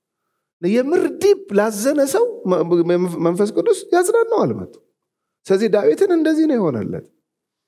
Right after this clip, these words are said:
«ምንድን ነው ያደረገው? በጣም ኦድ የሆነ ስራ እየሰራህ ነው፣ አልገባንም» አሉት።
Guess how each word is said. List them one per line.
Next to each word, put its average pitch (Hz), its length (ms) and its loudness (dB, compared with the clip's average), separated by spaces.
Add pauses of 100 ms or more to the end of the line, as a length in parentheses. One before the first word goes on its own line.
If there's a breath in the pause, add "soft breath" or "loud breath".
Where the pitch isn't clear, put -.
(760)
«ምንድን 151 360 -4
ነው 123 100 0
ያደረገው? 104 480 -2
በጣም 214 260 0
ኦድ 214 180 0
የሆነ 139 220 0
ስራ 151 180 0
እየሰራህ 117 520 -2
ነው፣ 101 120 -6 (380 loud breath)
አልገባንም» 123 720 -2
አሉት። 85 280 -8